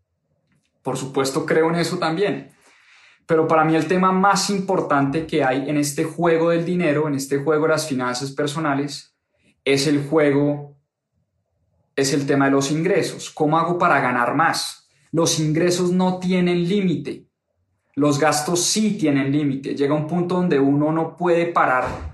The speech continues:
digamos, no puede ahorrar más o no puede cortar más los gastos porque uno tiene que comer, uno tiene que vestirse, uno tiene que,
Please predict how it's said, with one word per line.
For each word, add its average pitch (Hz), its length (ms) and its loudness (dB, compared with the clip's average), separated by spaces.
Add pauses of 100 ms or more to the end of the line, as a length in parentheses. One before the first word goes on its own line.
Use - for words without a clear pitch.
(400)
digamos, 139 240 2
no 131 160 -2
puede 165 200 4
ahorrar 147 400 4
más 202 360 0
o 139 40 0
no 135 120 -2
puede 170 180 0
cortar 139 420 0
más 156 160 2
los 160 160 -2
gastos 202 480 -2
porque 135 260 -8
uno 139 120 0
tiene 160 220 -4
que 123 160 -6
comer, 135 480 0
uno 147 180 -2
tiene 151 180 -2
que 151 120 -4
vestirse, 180 600 -2
uno 139 160 -2
tiene 147 240 -2
que, 143 380 -4